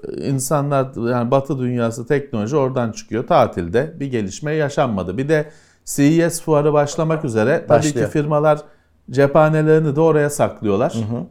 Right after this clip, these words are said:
Speaker 1: Bir hafta için, e, harc-, hem de yılbaşında zaten gümbürtüye gidecek duyurular.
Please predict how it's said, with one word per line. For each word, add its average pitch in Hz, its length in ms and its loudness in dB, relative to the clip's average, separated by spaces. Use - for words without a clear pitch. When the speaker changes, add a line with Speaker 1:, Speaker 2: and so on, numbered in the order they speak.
Speaker 1:
Bir 131 100 2
hafta 104 640 0
için, 110 460 -6
e, - 60 -10
harc-, 123 320 2
hem 123 140 -2
de 117 40 4
yılbaşında 117 580 -2
zaten 113 480 -4
gümbürtüye 120 520 0
gidecek 95 440 -8
duyurular. 98 580 -4